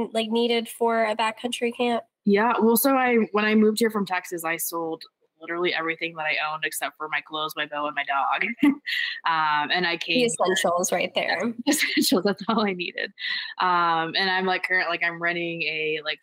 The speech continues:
Speaker 2: furnished place. So, like, a lot, I left, I either sold all my furniture or I, I cut my bed and, like, left it at my mom's in Texas. Um, so I had nothing except for my bow, which is in my mind what I need, <laughs> what I needed to hunt. Um, but quickly realized that, like,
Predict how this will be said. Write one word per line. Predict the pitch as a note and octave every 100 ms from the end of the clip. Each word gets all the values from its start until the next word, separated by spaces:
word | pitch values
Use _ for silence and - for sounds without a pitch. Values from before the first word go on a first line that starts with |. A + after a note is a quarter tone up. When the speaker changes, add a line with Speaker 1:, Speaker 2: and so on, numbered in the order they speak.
| -
Speaker 2:
furnished | E3 D#3 D#3 -
place. | D#3+ D3 D3 -
So, | D3+ D3
like, | D3+ D3+
a |
lot, | D#3 D3
I | D#3
left, | D3+ D3+ - E3
I |
either | E3+ D#3
sold | - G#3
all | G#3
my | G3 F#3+
furniture | F#3+ F3+ F3 F3+
or | E3+ D#3 D#3
I, | D3+ - -
I | E3 F3
cut | E3
my | D#3
bed | D#3 D3+ D3+
and, | D3
like, | C#3
left | D3 D#3
it | D#3
at | D3
my | D3 D3
mom's | C#3+ D3 D3+
in | -
Texas. | C#3+ - - - - - - - _ _ D#3+
Um, | D3+ D3 D3
so | - G3+
I |
had | G#3+ G#3+ G#3+ F3 _ _ -
nothing | F#3+ E3+ - A#2+ -
except | - - E3
for | - E3+
my | F#3
bow, | A3+ B3+ F3+
which | F3 F#3
is | F3
in | F3
my | F3+ F#3+
mind | F3+ F3
what | F3 F3
I |
need, | F3+ G#3 A3+
<laughs> |
what | A#3 G#3
I | G#3+
needed | G3+ F#3+ F#3
to |
hunt. | - F3 - _ - - - _ E3+
Um, | D#3+ D#3 D#3 D#3 D#3
but | D#3+ D3+
quickly | F3+ F3 F3
realized | E3 D#3+ D#3+ D#3+ D#3 D#3
that, | D#3 D#3 D#3
like, | D#3+ D#3 D#3 -